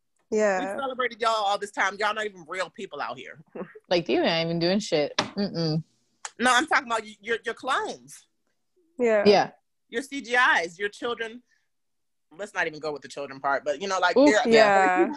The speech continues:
Speaker 2: <laughs> let's, there are really people out here that have been breeded from birth as children to,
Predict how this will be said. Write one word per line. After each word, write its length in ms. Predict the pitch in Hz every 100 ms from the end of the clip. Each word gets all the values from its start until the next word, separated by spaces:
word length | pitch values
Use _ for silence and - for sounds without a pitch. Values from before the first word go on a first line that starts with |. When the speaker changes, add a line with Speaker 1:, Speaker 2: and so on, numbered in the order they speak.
| -
Speaker 2:
<laughs> 560 | 285 - - - - -
let's, 200 | 254 254 220 208
there 160 | 226 220
are 40 |
really 200 | 233 233
people 200 | 269 202 170
out 140 | 185
here 160 | 220 180
that 120 | 170 180
have 140 | 165
been 240 | 160 151
breeded 560 | 135 143 180 180 147 139
from 380 | - 160 143 123
birth 520 | 147 151 123 123 - _ _ _ _ _ _ _ _ _ -
as 220 | 160 165
children 360 | - 175 151 147
to, 80 | -